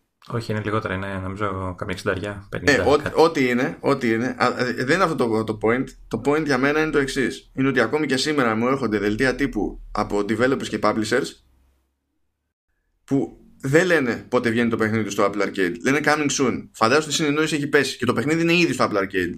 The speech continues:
Speaker 2: Δηλαδή έχω ανοίξει το έχω δει, το έχω κάνει install και παίζει.
Speaker 1: Πάντως, ε, ακόμα και αυτά που έχουν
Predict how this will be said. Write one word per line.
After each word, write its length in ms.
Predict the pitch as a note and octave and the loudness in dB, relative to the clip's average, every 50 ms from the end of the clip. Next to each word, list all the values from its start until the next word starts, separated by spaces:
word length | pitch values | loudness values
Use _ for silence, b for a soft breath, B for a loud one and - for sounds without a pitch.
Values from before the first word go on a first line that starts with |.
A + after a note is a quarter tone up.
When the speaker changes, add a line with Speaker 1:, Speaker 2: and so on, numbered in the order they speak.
| - | -6
Speaker 2:
Δηλαδή 140 | - - G#2+ B2+ | -2 0 2 2
έχω 100 | B2+ C3+ | 2 2
ανοίξει 240 | B2 C3 C#3 C3+ | 2 2 0 0
το 80 | - C#3+ | 0 0
έχω 140 | B2 A2+ A2+ | 2 2 2
δει, 140 | A2+ D#3+ F3 | 2 0 0
το 80 | E3+ | -2
έχω 80 | D#3+ - | 0 0
κάνει 200 | - D#3 D3 C3+ - | 2 0 2 2 0
install 100 | A3 A#3 | 0 0
και 80 | A3+ | 2
παίζει. 380 | - - D3+ A#2+ - G2+ - - _ _ - - - _ _ _ B B B B B B B B B | 2 2 2 2 0 -4 -10 -16 _ _ -20 -20 -20 _ _ _ B B B B B B B B B
Speaker 1:
Πάντως, 400 | - G#2+ G#2+ A2 B2+ B2+ - - | -2 -2 0 0 -2 -4 -4 -2
ε, 1120 | - A2 G#2+ G#2+ G#2 G2+ G2 G2 F#2+ F#2+ F#2 F#2 F#2+ F#2 F#2 F#2 F#2 F#2 - - - - - - | -2 0 0 0 -2 -2 -2 -4 -4 -4 -4 -4 -4 -6 -6 -8 -8 -8 -8 -10 -10 -12 -12 -10
ακόμα 320 | - A2 - - A2+ B2 | -10 -6 -2 0 0 0
και 80 | B2 - | 0 -2
αυτά 160 | - - B2 | 0 0 0
που 440 | - A#2+ A2 G#2+ A2 A2 G#2+ G#2+ - - | 0 0 0 0 0 0 -2 -4 -4 -2
έχουν 280 | - G#2+ G2 G2+ A#2 | -4 -4 -2 -2 -4